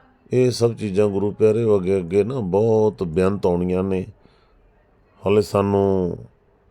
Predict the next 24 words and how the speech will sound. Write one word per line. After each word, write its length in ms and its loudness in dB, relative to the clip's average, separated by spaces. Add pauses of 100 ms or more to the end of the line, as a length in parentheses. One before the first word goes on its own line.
(420)
ਉਹਨਾਂ 200 0
ਚੀਜ਼ਾਂ 320 0
ਦੇ 120 2
ਬਾਰੇ 400 4
ਕੋਈ 300 0
ਜਾਣਕਾਰੀ 560 0
ਨਹੀਂ, 300 0
ਸੋਝੀ 440 -2
ਨਹੀਂ, 300 0
ਸਾਨੂੰ 260 -2
ਪਤਾ 260 0
ਨਹੀਂ 180 -2
ਲੱਗ 260 -2
ਰਿਹਾ, 260 2 (1160)
ਪਰ 200 4 (1000)
ਸਮਾਂ 380 -2
ਚੰਗਾ 360 -2
ਨਹੀਂ 240 -4
ਹੈ 220 -6
ਅੱਗੇ। 260 -10 (2250)
ਜਿਹੜੀ 540 0 (640)
ਪਾਕਿਸਤਾਨ 800 -4
ਦੇ 100 2
ਨਾਲ 540 0